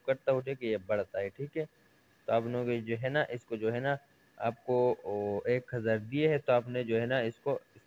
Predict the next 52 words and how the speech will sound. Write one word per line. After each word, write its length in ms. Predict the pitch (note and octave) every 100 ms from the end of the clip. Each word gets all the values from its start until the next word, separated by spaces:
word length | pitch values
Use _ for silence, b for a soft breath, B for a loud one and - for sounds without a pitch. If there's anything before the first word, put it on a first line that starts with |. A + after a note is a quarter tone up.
| -
तरह 140 | G#2+
ख़त्म 340 | G#2 G#2+ G#2+
करना 280 | G2+ G2+ G2
है, 80 | -
ठीक 240 | - C#3
है। 140 | D#3 C#3+ _ _ _ _ -
जब 100 | A#2
आप 180 | B2+ D3+
इसको 220 | E3 -
इस 60 | D#3+ -
तरह 160 | C#3+
ख़त्म 360 | C#3 D3 - D3+
करोगे 360 | C#3+ D3 C#3+ C#3
ना, 100 | C#3
तो 160 | -
आप 100 | B2+
फिर 200 | - B2+
यहाँ 260 | B2 B2+ A#2
जो 140 | A2
है 80 | A#2
ना, 160 | C3 D3 - _ _ _ -
क्लेम 320 | A#2+ C3 C3
करना 300 | - A#2 A2+
है, 80 | A2+
ठीक 200 | D3+ D3+
है। 60 |
देखो 260 | C3+ D#3 C3
मुझे 200 | A#2+ A2+
छियासठ 460 | - A2 G#2 G2+ F#2+
मिल 140 | F#2+
गए, 160 | F#2+ F#2
ठीक 240 | - D#3+
है। 180 | G#3 A3 - _ _ _ _ _
तो 60 | -
इस 140 | D#3
तरह 180 | - C#3
आप 100 | C#3+ C#3
लोगों 280 | C#3 C3 C3
ने 120 | B2+
को 280 | B2+ B2 A#2+
ये 460 | A2 G#2+ A2+ B2
जब 240 | A#2+ A#2+ G#2+
एक 240 | A#2 A2+ A#2+
हज़ार 200 | A2+ A2
देगा, 300 | A#2 D#3 D3+
तो 180 | - B2+
आप 260 | A#2+ -
लोगों 220 | A2 G#2
ने 120 | G#2 G2
जो 160 | G2+
है 140 | A2 B2+
ना, 160 | E3+